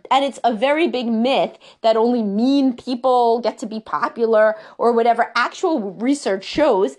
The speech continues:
that the likable people are the popular people. The, the, enough people like them. That's literally the definition of popularity. And only really the people on the, that, that have always struggled with social anxiety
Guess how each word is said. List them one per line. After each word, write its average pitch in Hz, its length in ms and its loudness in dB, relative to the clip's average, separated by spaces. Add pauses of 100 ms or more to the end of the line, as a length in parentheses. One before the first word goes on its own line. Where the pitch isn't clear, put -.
(200)
that 247 160 -4
the 247 80 0
likable 214 600 0
people 208 360 -4
are 262 80 2
the 285 100 -4
popular 226 500 -2
people. 494 420 -10
The, 208 240 -4
the, 247 480 0
enough 311 280 0
people 349 260 0
like 220 400 -2
them. 160 180 -2
That's 190 160 -6
literally 254 440 0
the 226 120 -6
definition 208 480 -2
of 175 100 -10
popularity. 165 680 -2 (480)
And 220 320 0
only 320 440 2
really 233 460 -2
the 196 120 -6
people 202 500 -4
on 214 160 0
the, 185 320 2 (360)
that, 220 280 2
that 214 240 2
have 208 240 -2
always 240 540 2
struggled 233 600 0
with 214 120 -8
social 220 320 -4
anxiety 220 760 0